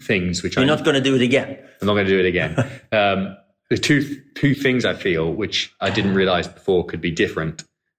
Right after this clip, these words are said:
Speaker 1: Um, there's pride in the achievement, but then there's contentment in the experience. You know, like, um,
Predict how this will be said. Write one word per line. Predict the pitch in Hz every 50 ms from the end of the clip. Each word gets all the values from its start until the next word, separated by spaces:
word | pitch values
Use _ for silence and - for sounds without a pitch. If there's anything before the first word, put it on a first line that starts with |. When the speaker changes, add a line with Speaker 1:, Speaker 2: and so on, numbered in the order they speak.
| _ -
Speaker 1:
Um, | 92 87 85 85 82 160 -
there's | - 101 92 -
pride | - - - 135 110 95 90 90 90 90
in | 92 90
the | 87 87
achievement, | 87 - - 120 107 95 - 76 - - - - - _ _ _ _ _ _ _ _ _ _ _ _ _
but | - - 92 104
then | 85 98 92 90
there's | 90 87
contentment | - - 107 95 - - 107 101 92 85 92 92 82
in | - - 90
the | 90
experience. | 87 87 - - 101 196 113 127 139 - - - - - _ _ _ _ _ _ _ _ _ _ _
You | - 98
know, | 90 87 82 85
like, | 87 95 95 90 87 - -
um, | 95 87 85 82 82 80